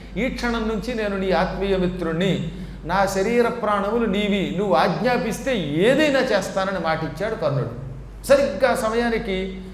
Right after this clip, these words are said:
ఈ అంతకాలం వరకు కర్ణుడిని పెంచినటువంటి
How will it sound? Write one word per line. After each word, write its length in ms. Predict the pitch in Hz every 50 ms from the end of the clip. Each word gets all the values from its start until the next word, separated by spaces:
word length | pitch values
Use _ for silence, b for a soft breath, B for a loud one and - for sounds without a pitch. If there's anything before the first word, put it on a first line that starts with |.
| B B B B B B B B B - - -
ఈ 420 | 190 202 202 196 190 190 190 190 - - - - - - - - - - - - -
అంతకాలం 680 | 156 170 - 233 226 226 226 220 226 226 226 220 220 214
వరకు 360 | 220 220 220 - - 220 214
కర్ణుడిని 460 | - 214 208 202 202 208 208 202 208
పెంచినటువంటి 1080 | 202 202 202 196 - - 208 190 185 185 - 196 180 175 175 - - 254 320 - 185